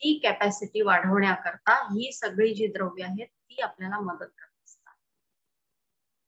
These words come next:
म्हणून या ओआरएसी group मधली ही जी सगळी द्रव्ये आहेत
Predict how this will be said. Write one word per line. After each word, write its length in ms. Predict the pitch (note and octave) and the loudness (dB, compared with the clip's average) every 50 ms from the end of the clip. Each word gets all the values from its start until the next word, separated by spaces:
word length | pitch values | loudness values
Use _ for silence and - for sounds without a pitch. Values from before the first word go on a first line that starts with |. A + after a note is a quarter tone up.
| _ _ _ _ _ _ _ _ _ _ _ - | _ _ _ _ _ _ _ _ _ _ _ -2
म्हणून 280 | F#3 G#3 A3+ B3+ C4 C4 | 0 0 0 0 -2 2
या 240 | B3 A#3+ A#3+ A#3 - | 6 6 8 8 8
ओआरएसी 720 | G#3+ G#3+ A3 G#3+ A3 A3+ A#3 A#3 - G#3+ G#3+ - - - | 6 6 8 10 10 10 8 8 6 4 4 4 2 -4
group 280 | G#3+ G3 G#3 A#3+ - - - | -4 -2 -2 -2 -2 -4 -4
मधली 280 | G#3+ G3+ F#3 G3 G#3 | -4 -2 0 0 0
ही 260 | G#3+ G3 F#3 A3 G#3+ - | 0 0 0 -2 -4 -4
जी 60 | - | -6
सगळी 300 | G3+ - G#3 F#3+ F#3 G#3 | -8 -6 -4 0 0 0
द्रव्ये 380 | G3+ G3+ F#3+ G3 F#3+ F#3+ G3+ G3 | 2 2 2 2 4 4 4 4
आहेत 260 | F#3 F3+ F3+ G3+ A#3+ | 4 2 0 -2 -4